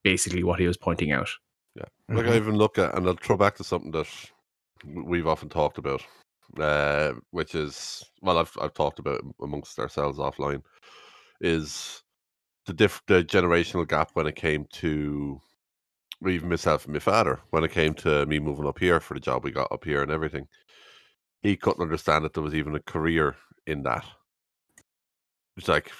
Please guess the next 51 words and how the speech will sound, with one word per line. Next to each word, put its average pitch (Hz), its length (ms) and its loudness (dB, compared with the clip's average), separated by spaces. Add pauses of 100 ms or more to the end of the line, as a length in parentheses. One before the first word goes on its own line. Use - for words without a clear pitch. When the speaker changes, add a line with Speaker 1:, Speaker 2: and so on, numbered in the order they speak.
(100)
Speaker 2:
"What, 107 260 -4
what 101 120 -4
are - 40 -10
you - 60 -10
going 90 160 -2
doing, 82 240 0
you 78 60 0
know, 78 220 -2
what, - 220 -4
video 101 280 -2
games? 80 260 -6
What - 80 -20
the - 60 -18
fuck - 260 -6
is 107 80 -8
that?" 113 240 -2 (1200)
You 95 80 -4
know, 92 180 2
and 87 220 -6 (180)
obviously 87 380 0
things 78 300 -4
have 73 100 -10
changed 78 320 0
down 78 160 -2
through 76 180 -10
the 76 60 -2
years 78 260 0
and 76 100 -8
moved 78 220 -4
on, 82 240 4
but, 76 120 -4
like, 76 160 -4 (180)
made 156 160 -2
a - 20 -8
steady 71 280 -4
enough 71 220 -6
career 76 300 0
out 76 100 2
of - 60 -8
things 80 220 -6
for - 100 -12
a - 60 -18
couple 80 280 -8
of 78 60 -4
years, 80 460 0
and 71 140 -12 (760)
he 113 80 -2
was 107 140 2
very 110 240 6
much, 101 300 -2
uh, 85 280 2